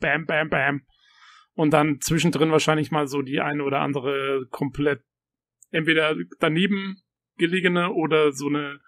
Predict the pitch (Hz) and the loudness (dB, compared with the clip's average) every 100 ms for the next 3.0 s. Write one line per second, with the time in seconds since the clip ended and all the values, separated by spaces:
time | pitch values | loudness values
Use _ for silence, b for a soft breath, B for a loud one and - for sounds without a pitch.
0 | B B B - 143 160 156 160 147 - | B B B -2 2 2 2 0 0 -2
1 | 143 - 160 147 143 139 135 139 139 - | -4 -4 -6 -6 -4 -6 -4 -6 -6 -8
2 | - 143 135 135 131 127 131 156 165 | -8 -6 -6 -6 -8 -10 -8 -10 -10